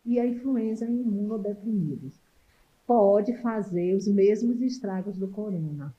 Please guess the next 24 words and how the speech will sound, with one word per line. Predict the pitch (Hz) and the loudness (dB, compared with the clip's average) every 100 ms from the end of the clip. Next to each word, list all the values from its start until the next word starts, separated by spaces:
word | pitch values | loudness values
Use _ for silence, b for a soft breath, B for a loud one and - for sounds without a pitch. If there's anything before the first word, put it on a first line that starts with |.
| _ | _
Pneumonia | 196 185 180 170 175 165 165 | 0 0 0 -2 -2 -2 -2
viral, | 160 226 190 185 185 180 180 180 B B | -2 -2 0 -2 -4 -4 -6 -8 B B
com | 190 | -4
insuficiência | 190 190 190 185 175 170 160 | -4 -4 -4 -4 -4 -4 -4
respiratória, | 170 - 180 190 214 - 185 180 175 175 175 | -6 -6 -4 -2 -4 -2 0 0 -2 -2 -4
certo? | 175 - 196 220 233 254 - - | -6 -4 0 0 -2 -4 -8 -10
Mas | 226 247 240 254 | -6 -4 -2 0
é | 277 | 2
muito | 269 220 226 254 262 | 2 4 4 2 0
mais | 277 220 214 202 190 | -2 0 -2 -2 -4
difícil, | 196 - - 120 - - - _ _ - | -6 -10 -16 -16 -16 -20 -20 _ _ -10
tá? | 165 196 262 B B B | -6 -4 -4 B B B
Só | - - - 247 254 | -16 -2 4 6 4
que | - 262 | 2 0
a | 233 | 0
fase | - - 320 349 339 | -2 0 2 4 4
de | 285 | 2
replicação | 262 247 220 208 190 190 180 175 | 0 0 -2 0 -2 -2 -4 -2
dela, | 165 170 185 | -2 0 0
os | 196 | 0
sintomas | - 254 254 - 269 311 359 359 381 - | 0 0 -2 0 2 2 2 2 0 -2
de, | 190 214 | -2 -2
de, | 214 226 196 220 208 185 180 196 190 175 | -2 -4 -4 -2 -2 0 0 0 -2 -4
da | 175 160 185 175 - | -6 -4 -4 -4 -8